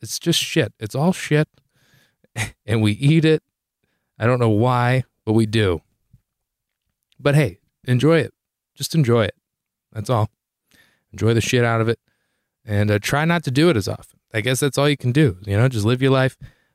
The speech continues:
Uh, also, I, I'm definitely gonna try that Impossible Whopper, and I'll get back to you on Wednesday about that, um, uh, 'cause I'm gonna probably just go do it right now for lunch. I'm probably just gonna go do it,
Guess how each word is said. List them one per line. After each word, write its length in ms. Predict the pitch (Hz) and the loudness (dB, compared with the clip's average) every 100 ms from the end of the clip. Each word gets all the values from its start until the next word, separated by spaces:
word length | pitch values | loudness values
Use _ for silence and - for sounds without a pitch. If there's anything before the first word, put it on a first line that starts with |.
| - | -4
Uh, 220 | 113 110 | -2 -2
also, 480 | 120 143 - 123 131 - | -2 -2 0 0 0 -2
I, 140 | 117 | -4
I'm 140 | - 117 | -2 -2
definitely 340 | 123 127 143 | 0 0 0
gonna 160 | 123 120 | 0 -2
try 220 | - 120 | 0 0
that 260 | 113 110 - | 0 -2 -4
Impossible 560 | 117 104 113 117 123 104 | -6 -2 -2 -2 0 0
Whopper, 340 | 101 101 107 | 0 -2 -2
and 220 | 104 107 | -4 -2
I'll 80 | 110 | -2
get 120 | 110 | -4
back 260 | 101 104 - | -4 -4 -4
to 120 | - | -2
you 220 | 98 104 - _ _ _ | 0 0 -2 _ _ _
on 100 | 101 | -4
Wednesday 400 | 98 107 110 95 | 0 0 0 -2
about 320 | 92 87 90 - | -2 -2 -4 -4
that, 240 | 92 98 - _ _ _ - | -2 -2 -4 _ _ _ -6
um, 500 | 92 90 90 87 - _ | -2 0 0 -2 -8 _
uh, 220 | - 95 95 | -4 -2 -2
'cause 120 | - | -2
I'm 140 | 110 113 | -2 0
gonna 220 | 120 120 | -2 -2
probably 300 | - 135 131 | -2 0 0
just 120 | 123 | 0
go 100 | - | -2
do 140 | 135 139 | 0 2
it 40 | |
right 200 | 131 131 | 2 2
now 160 | 156 107 | 0 0
for 160 | - | 0
lunch. 280 | 127 123 104 | -2 -2 -6
I'm 60 | - | -4
probably 260 | 127 120 | 0 0
just 120 | 117 | 0
gonna 140 | - 123 | -2 -2
go 120 | 120 | 0
do 200 | 117 117 | 0 0
it, 140 | 131 | 0